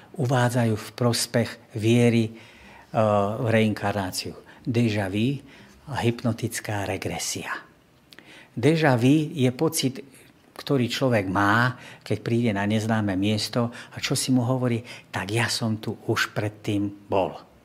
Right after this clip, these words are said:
Človeku sa zdá všetko neskutočne známe, pritom dobre vie,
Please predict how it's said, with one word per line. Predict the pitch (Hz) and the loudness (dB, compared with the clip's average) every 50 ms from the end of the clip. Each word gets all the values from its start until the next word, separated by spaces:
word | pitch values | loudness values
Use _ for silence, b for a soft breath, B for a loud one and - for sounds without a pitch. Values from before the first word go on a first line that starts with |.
| B B B B B B B B B B B B - | B B B B B B B B B B B B -4
Človeku | - - 175 180 175 - 180 139 | 0 2 2 2 2 0 -4 -4
sa | - - 139 | -2 -2 -2
zdá | 120 143 - 147 120 131 143 147 147 139 127 | -2 -2 -2 0 2 4 4 6 6 4 4
všetko | 120 - - - 151 151 - - 135 123 | 2 -2 -2 -2 -2 -4 -4 0 2 4
neskutočne | 127 139 151 147 151 - - - 143 - 143 139 - - - 117 110 | 6 6 6 6 4 2 -2 -2 -2 -2 -2 -4 -4 -2 -2 0 0
známe, | 104 104 113 120 120 127 135 139 139 139 139 139 B B B B B B B B B B _ _ _ _ | 0 0 2 2 4 4 4 4 4 4 2 0 B B B B B B B B B B _ _ _ _
pritom | - 151 156 151 - 131 117 117 117 120 120 | 2 2 2 4 4 4 4 4 2 2 4
dobre | 107 156 170 190 175 147 | 6 6 6 6 4 4
vie, | 113 101 107 113 120 | 2 2 2 2 2